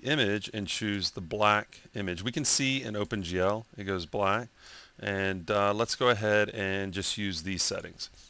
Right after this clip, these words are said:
So I'm going to do a quick render, and can we, we can see that we've got the black texture on there. There's a little bit of specularity and glossiness, so that's why you're seeing the sheen, the,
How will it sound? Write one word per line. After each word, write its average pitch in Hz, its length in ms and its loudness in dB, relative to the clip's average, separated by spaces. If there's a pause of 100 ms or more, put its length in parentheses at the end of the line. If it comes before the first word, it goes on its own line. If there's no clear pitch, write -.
So 98 440 -2
I'm 98 160 -8
going 95 380 -10
to 92 260 -12
do 90 180 -8
a 90 60 -8
quick - 260 -6
render, 135 400 0 (360)
and 117 120 4
can 135 100 -2
we, 135 140 2
we 127 120 2
can 131 140 -6
see 120 180 2
that 117 100 0
we've 110 200 -2
got 107 240 6
the 101 160 4
black 101 360 4
texture 104 340 0
on 95 100 -8
there. 92 200 -8
There's 151 160 0
a 156 40 -2
little 156 180 2
bit 120 120 4
of 107 60 0
specularity 104 640 4
and 90 80 -4
glossiness, 95 560 0
so 98 140 -2
that's 92 300 -2
why 98 120 -2
you're 87 200 -6
seeing 95 380 -4
the 85 80 -6
sheen, 107 540 -6
the, 90 240 -6